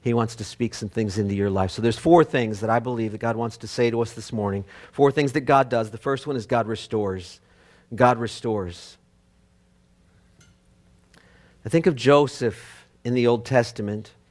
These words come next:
Sold into slavery in Egypt, but more so in this context, I think of his father Jacob. The devastation of,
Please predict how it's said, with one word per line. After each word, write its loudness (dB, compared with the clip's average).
Sold 6
into -2
slavery 0
in -4
Egypt, -2
but 2
more 6
so 0
in -2
this -4
context, -4
I -2
think -6
of -6
his -6
father 2
Jacob. -8
The 8
devastation 4
of, -4